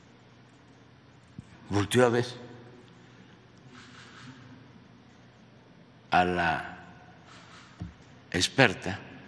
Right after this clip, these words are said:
o la custodia principal del penacho y s-, dijo que no. Entonces Beatriz les dijo,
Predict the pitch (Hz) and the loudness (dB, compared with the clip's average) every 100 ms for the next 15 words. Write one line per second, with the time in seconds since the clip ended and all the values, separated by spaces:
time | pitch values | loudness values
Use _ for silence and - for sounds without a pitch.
0 | - - - - - - - - - - | -20 -20 -20 -20 -20 -20 -20 -20 -20 -20
1 | - - - 78 85 80 71 65 - - | -20 -20 -6 0 2 2 0 -4 -6 0
2 | - 143 110 92 76 - - 82 - - | 6 8 8 4 -2 -8 -6 -4 -4 4
3 | 104 101 87 71 - - - 85 104 104 | 4 4 0 -8 -12 -16 -4 2 2 2
4 | - - - - - - - - - - | -2 -8 -18 -20 -20 -20 -20 -20 -20 -20
5 | - - - - - - - - - - | -20 -20 -20 -20 -20 -20 -20 -20 -20 -20
6 | - - - - - - - - - 87 | -20 -20 -20 -20 -20 -20 -18 -18 -10 -6
7 | 87 - - - - - - - - - | -6 -6 -16 -20 -20 -20 -20 -20 -10 -6
8 | 92 - 90 - - - 95 127 135 - | -4 0 -2 -4 -8 -2 4 4 2 -8
9 | - - - - - - - - 78 90 | -12 -16 -18 -20 -20 -20 -20 -10 -6 -2
10 | 104 98 92 - - - - - - - | -2 -2 -4 -6 -10 -20 -20 -20 -20 -20
11 | - - - - - - - - 92 101 | -20 -20 -20 -20 -20 -20 -18 -6 2 4
12 | 98 117 120 101 107 101 | 4 4 4 4 2 0